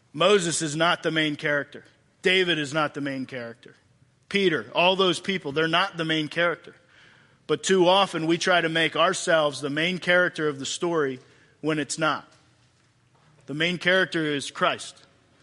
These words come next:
The main character is our Heavenly Father. And it's time that we start to align with that and understand that and follow that. And then we'll probably have some pretty good leaders.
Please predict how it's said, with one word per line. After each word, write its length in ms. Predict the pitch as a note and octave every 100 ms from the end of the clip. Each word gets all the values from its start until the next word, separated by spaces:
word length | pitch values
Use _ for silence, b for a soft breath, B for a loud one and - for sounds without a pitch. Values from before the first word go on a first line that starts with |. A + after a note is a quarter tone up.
| b b _
The 60 | D3+
main 160 | E3
character 500 | D3+ F3+ F#3 E3 D#3+
is 140 | D#3 C3+
our 140 | C3+
Heavenly 400 | D3+ D#3 D#3 D3+
Father. 420 | - D3+ D3 B2 G#2+ _ _ _ _ b b b
And 100 | D3
it's 160 | C#3+ -
time 360 | - G3 G3+ E3+
that 140 | C#3+
we 140 | D#3+ E3+
start 340 | - E3 D#3
to 160 | D#3 D3+
align 360 | D3 D#3+ D#3+
with 140 | D3 D3+
that 240 | D3 D3
and 140 | C#3
understand 640 | C#3+ C#3 - D#3+ E3 D#3 C#3+
that 180 | C3+ - b b
and 160 | D3 C#3
follow 400 | E3+ D3+ D3 C#3
that. 320 | C#3+ D3 A#2 - _ b b b
And 160 | D3 D3+
then 180 | G#3+ G3+
we'll 80 |
probably 400 | D3+ F3+ E3+ E3+
have 220 | D#3+ F#3+ F3+
some 140 | D3
pretty 200 | D3+ C3+
good 180 | B2+ B2
leaders. 540 | B2+ A#2+ - - -